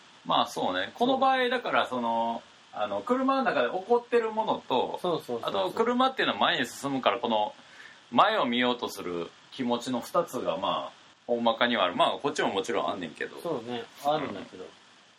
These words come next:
Speaker 1: ちょっとこの、あの、ダッシュボードの上のものとかも微妙に変わってるのとか、
Speaker 2: うん。
Speaker 1: ストーリー性があるな。やっぱりブイアールの映像ってこう、何回も見れるっていうのはあるよね。
Speaker 2: それはね、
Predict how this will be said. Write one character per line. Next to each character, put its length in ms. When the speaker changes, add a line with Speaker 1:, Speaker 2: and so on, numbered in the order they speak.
Speaker 1:
ち 80
ょ 20
っ 20
と 100
こ 140
の、 180
あ 60
の、 500
ダ 120
ッ 20
シ 160
ュ 60
ボ 140
ー 40
ド 80
の 120
上 200
の 240
も 160
の 100
と 100
か 100
も 200
微 80
妙 100
に 140
変 80
わ 120
っ 40
て 200
る 160
の 80
と 80
か、 40
Speaker 2:
う 20
ん。 240
Speaker 1:
ス 120
ト 160
ー 40
リ 40
ー 40
性 180
が 100
あ 40
る 80
な。 80
や 100
っ 20
ぱ 120
り 80
ブ 160
イ 100
ア 120
ー 40
ル 260
の 200
映 120
像 140
っ 60
て 100
こ 460
う、 40
何 260
回 220
も 140
見 160
れ 80
る 80
っ 40
て 200
い 20
う 40
の 100
は 80
あ 40
る 120
よ 60
ね。 220
Speaker 2:
そ 220
れ 120
は 140
ね、 340